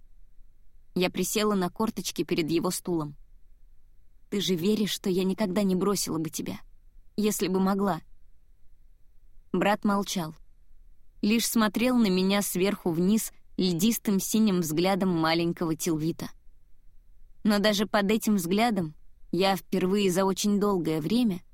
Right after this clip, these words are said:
ощущала себя действительно старшей сестрой.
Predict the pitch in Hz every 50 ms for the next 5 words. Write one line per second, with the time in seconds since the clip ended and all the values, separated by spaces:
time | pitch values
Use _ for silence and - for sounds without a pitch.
0 | - - - - - - - - - 180 180 - - 175 - - - 190 185 185
1 | 190 185 - - 175 175 185 165 156 185 165 - - - 165 196 208 - 240 226
2 | 220 208 208 190 - - - - 175 185 202 - - - 214 185 - - 196 -
3 | - - - 190 156 - -